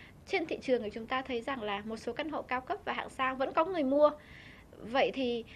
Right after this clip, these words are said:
vậy thì có thể là có sự lệch pha, nhưng cái sự lệch pha nó, nó chưa phải là,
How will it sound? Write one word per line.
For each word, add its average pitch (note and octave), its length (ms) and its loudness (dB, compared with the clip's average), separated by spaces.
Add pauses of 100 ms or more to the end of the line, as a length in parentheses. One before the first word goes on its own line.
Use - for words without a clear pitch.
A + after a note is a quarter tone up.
(140)
vậy A3 300 2
thì B3 220 -2 (260)
có B3+ 160 2
thể C#4 260 6
là F3+ 120 4
có G3+ 120 -2
sự - 200 -4
lệch - 140 -4
pha, D4 380 -2
nhưng D#4 380 0 (420)
cái B3+ 120 0
sự - 200 -2
lệch A3 140 -4
pha C4+ 480 0 (320)
nó, A#3 380 -2 (600)
nó A3+ 220 -6
chưa F#4 220 0
phải F3+ 420 -2
là, F3 280 -2